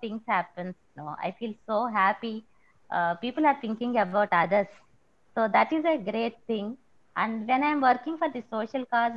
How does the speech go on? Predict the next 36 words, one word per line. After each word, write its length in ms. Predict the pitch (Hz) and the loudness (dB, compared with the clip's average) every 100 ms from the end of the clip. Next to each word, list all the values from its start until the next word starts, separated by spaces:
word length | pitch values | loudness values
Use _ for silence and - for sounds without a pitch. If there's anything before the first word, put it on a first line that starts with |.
| 226 | -6
recently, 640 | 196 214 220 254 240 254 208 | -4 -4 -4 -4 -4 -6 0
yesterday, 560 | 156 214 - 262 269 | 0 -2 -2 2 2
one 220 | 240 202 214 | 2 -2 -4
thing 180 | 226 226 | -8 -4
happened. 460 | 196 180 220 277 - _ _ _ _ | -2 -2 -4 -8 -12 _ _ _ _
Uh, 220 | 185 208 | -6 -4
some, 140 | 220 220 | -6 -8
a 100 | 220 | -6
group 260 | 202 294 302 | -2 -4 4
of, 160 | 277 269 - | 4 4 0
uh, 40 | |
youngsters, 560 | 208 196 196 - - 208 - | 0 2 -2 -4 0 0 -2
Juhi 380 | 170 208 202 220 | -8 -8 -6 -4
and 200 | 208 196 | -4 -2
her 160 | 196 190 - | -2 -2 -2
friends, 280 | 220 202 180 - - _ _ _ _ | -4 -4 -4 -12 -20 _ _ _ _
uh, 220 | 190 175 170 | -4 -2 -2
they 200 | 190 247 | -2 -2
told 320 | 269 247 247 240 | -2 0 0 -2
me 160 | 262 | -2
that, 300 | 226 208 220 | 0 2 2
uh, 260 | 214 190 175 | 0 0 -2
"We 140 | 190 247 | -2 2
are 100 | 240 | 2
ready 240 | 220 214 | 2 -2
to 140 | 208 233 | -4 -2
support 440 | 202 196 208 208 | 0 2 4 4
our 220 | 196 180 | 2 0
players 360 | 170 185 190 190 - | 0 2 2 2 -2
during 240 | 170 180 190 | -10 -8 -6
this 120 | 180 - - | -10 -10 -4
covid 260 | 196 208 - | -2 -2 -10
situation." 640 | 185 - 196 175 156 147 - _ _ _ - | -18 -8 -6 -6 -10 -12 -14 _ _ _ -12
They 160 | 226 | -10
told 220 | 233 277 277 | -4 0 2
that, 160 | 269 | 0